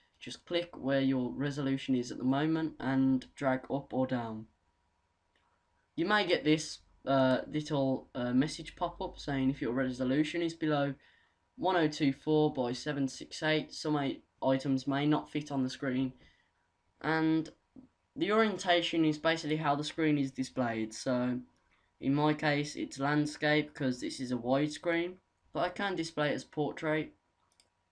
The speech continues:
like this, and there you go. As you can see though, the screen has actually, uh,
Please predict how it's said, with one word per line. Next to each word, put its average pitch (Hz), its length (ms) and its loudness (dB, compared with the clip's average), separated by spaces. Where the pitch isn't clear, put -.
like 117 200 -10
this, 160 460 -8
and 156 100 0
there 165 80 2
you 156 140 4
go. 123 340 0
As 175 140 -2
you - 60 -8
can 170 140 -6
see 175 280 2
though, 151 120 4
the 135 120 -2
screen 165 480 2
has 165 260 0
actually, 147 600 -2
uh, 135 340 6